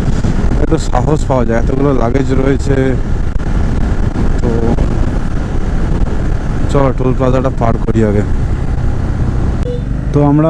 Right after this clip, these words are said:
ফারাক্কা ব্রিজ ঢুকে গেছি। এই সাইডে নদীর জল ভালোই আছে,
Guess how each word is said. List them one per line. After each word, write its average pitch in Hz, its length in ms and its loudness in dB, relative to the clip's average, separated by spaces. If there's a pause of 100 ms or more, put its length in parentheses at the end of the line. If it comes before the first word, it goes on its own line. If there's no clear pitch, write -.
(160)
ফারাক্কা 160 540 0 (2500)
ব্রিজ 147 300 2 (160)
ঢুকে 131 320 2
গেছি। 170 280 0 (340)
এই 151 80 2 (120)
সাইডে 160 380 2 (800)
নদীর 131 340 2 (200)
জল 117 220 0 (720)
ভালোই 110 320 2 (100)
আছে, 127 180 0